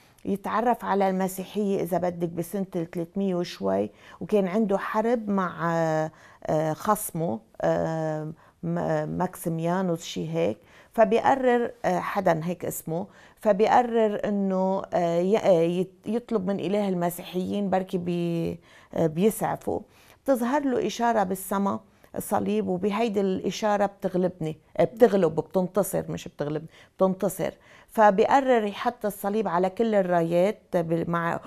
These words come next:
وعلى كل التروس تبعون الجنود، وبي-، بيقوم بالحرب، بتقول هيك القصة،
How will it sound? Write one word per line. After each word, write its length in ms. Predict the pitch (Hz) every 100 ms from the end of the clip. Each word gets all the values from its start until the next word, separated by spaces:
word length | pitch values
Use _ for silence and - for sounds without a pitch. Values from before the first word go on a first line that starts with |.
| - -
وعلى 280 | 160 185
كل 260 | 185 226 214
التروس 640 | 196 196 185 185 180 -
تبعون 360 | 180 165 170 185
الجنود، 540 | 170 170 180 202 233 - - -
وبي-، 680 | 202 185 202 208 208 196 -
بيقوم 440 | 170 208 - 269 226
بالحرب، 580 | 208 - 220 220 175 170
بتقول 500 | 165 - 202 196 170
هيك 260 | 180 175
القصة، 1160 | 175 170 156 73 73 - - - - - 226